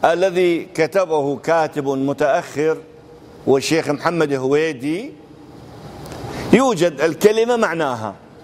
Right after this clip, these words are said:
الكلمة معناها. فنبدأ من هنا، الواو واو القسم، والعصر الواو واو القسم.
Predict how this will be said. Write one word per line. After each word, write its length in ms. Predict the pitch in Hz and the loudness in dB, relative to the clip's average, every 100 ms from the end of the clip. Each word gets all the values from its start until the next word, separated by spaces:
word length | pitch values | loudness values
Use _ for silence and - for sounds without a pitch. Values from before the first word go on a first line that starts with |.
| - - - - - - - - - - - 117 | -20 -20 -18 -18 -18 -16 -16 -14 -12 -10 -6 4
الكلمة 540 | 165 151 180 202 208 214 | 4 4 2 4 2 2
معناها. 560 | 165 143 120 104 95 - - - - | 0 0 -2 -4 -6 -12 -20 -20 2
فنبدأ 600 | 196 240 254 202 190 202 | 2 4 2 2 0 0
من 140 | 190 | -2
هنا، 340 | 170 170 160 151 - - - - | -2 -2 -4 -6 -8 -20 -20 0
الواو 760 | 160 190 185 190 214 226 202 147 | 2 2 2 4 4 0 -2 0
واو 380 | 160 185 196 202 | 0 2 0 -4
القسم، 480 | 180 151 135 110 107 - - - - - - - - - | -4 -6 -4 -8 -10 -20 -20 -20 -20 -20 -20 -20 -12 2
والعصر 680 | 127 185 190 160 - 120 127 - - - - - - - - | 4 4 2 0 -2 -2 -2 -4 -18 -20 -20 -20 -18 -16 2
الواو 540 | 135 135 147 165 185 151 | 2 4 2 2 2 2
واو 280 | 165 185 | 2 2
القسم. 480 | 190 - 165 - 123 | -2 -2 -4 -4 -10